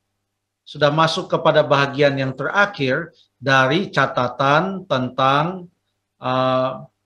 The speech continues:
binatang yang halal dan binatang yang haram. Sebenarnya Ulangan empat belas bukan satu-satunya bahagian Alkitab yang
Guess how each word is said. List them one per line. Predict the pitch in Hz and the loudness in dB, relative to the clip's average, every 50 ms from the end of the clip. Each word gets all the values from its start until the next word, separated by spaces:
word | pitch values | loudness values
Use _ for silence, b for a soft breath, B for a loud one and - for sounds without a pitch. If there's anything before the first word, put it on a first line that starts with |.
| _ 123 | _ -8
binatang | 135 127 135 139 139 139 - 156 147 147 139 | -4 0 2 2 2 2 2 0 0 2 0
yang | 135 131 131 120 110 | 0 -2 -2 -4 -4
halal | 131 135 135 135 143 147 151 151 143 | -4 -2 0 2 4 4 4 2 2
dan | 135 131 127 123 | 0 -2 -2 -4
binatang | 131 120 127 127 127 - 147 139 139 143 143 | -4 -4 -4 -4 -4 -2 -2 -2 -2 -2 -4
yang | 139 131 127 123 123 | -4 -4 -4 -4 -4
haram. | 113 131 151 156 156 151 135 110 98 92 - _ _ _ _ _ _ _ _ _ _ _ _ _ _ _ _ _ _ _ _ - | -2 2 2 4 4 4 2 0 -2 -8 -14 _ _ _ _ _ _ _ _ _ _ _ _ _ _ _ _ _ _ _ _ -10
Sebenarnya | - - 156 139 151 147 139 135 127 123 147 180 208 | -4 -2 2 2 4 4 4 4 4 4 4 2 2
Ulangan | 190 160 147 143 139 139 143 151 139 | 4 4 2 2 2 2 0 0 -2
empat | 131 - 139 127 117 127 151 | -4 -4 -4 -4 -2 2 4
belas | 175 190 180 - - 147 | 4 4 2 0 -6 -6
bukan | 139 139 - - 139 135 120 | -8 -6 -2 -2 -2 -2 -2
satu-satunya | - 131 127 - - 127 - 139 127 - - 180 185 185 175 151 123 107 104 _ _ _ _ _ _ _ _ _ _ _ _ _ _ _ 127 | -4 -6 -6 -6 -8 -10 -6 -6 -6 -4 -2 -2 0 0 0 0 0 -2 -6 _ _ _ _ _ _ _ _ _ _ _ _ _ _ _ -2
bahagian | 131 131 135 127 131 160 156 151 151 | 0 2 2 2 2 4 4 4 4
Alkitab | 139 127 - - 139 - - 170 139 135 - - - | 0 -2 -2 -4 -6 0 2 2 2 2 2 -2 -4
yang | 147 143 139 135 | -2 0 0 0